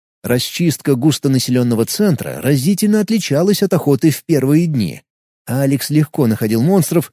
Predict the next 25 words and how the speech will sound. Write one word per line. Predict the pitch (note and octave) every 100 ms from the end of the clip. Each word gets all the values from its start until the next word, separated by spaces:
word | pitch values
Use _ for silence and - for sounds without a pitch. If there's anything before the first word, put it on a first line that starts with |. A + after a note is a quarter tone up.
| _
но | F#2+ A2
уже | D#3 D3
не | F#3 F#3
тратил | D#3 F3 G3+ G3
ни | F3 C3+
энергию, | G#2+ B2 C#3+ E3+ F3
ни | F3
время | F3 G3+ F#3 G2+
на | F2 D3
игру | F3+ D3 D3
в |
прятки, | - F#3+ B2+ - B1 - -
а | G#2
просто | - G3+ F#3 -
убивал | F#3+ D3 A#2+ C3+ G3+ G3
их | F3 F3+
издалека. | F#3 D3 D3 B2+ - B1+ - _ _ _
В | G#2+ D3
результате | G#3 A#2 F2 A2 C3+ E3
к | -
середине | - F#3+ F3+ A#2+ G2+ F#2+
дня | A#2+ G#3 E3 -
уничтожил | - F3 F#3+ - A3+ G#3 G#3
одиннадцать | D#3 F#3+ F3+ G#3 F#3 G3+
тварей | - G#2 D2 C2+